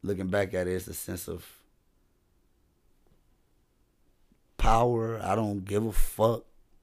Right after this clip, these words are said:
Let me have it. What you gonna do? Arrogance.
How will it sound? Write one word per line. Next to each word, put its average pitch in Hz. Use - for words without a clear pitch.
Let 113
me 117
have 120
it. 101
What 98
you 110
gonna 113
do? 120
Arrogance. 120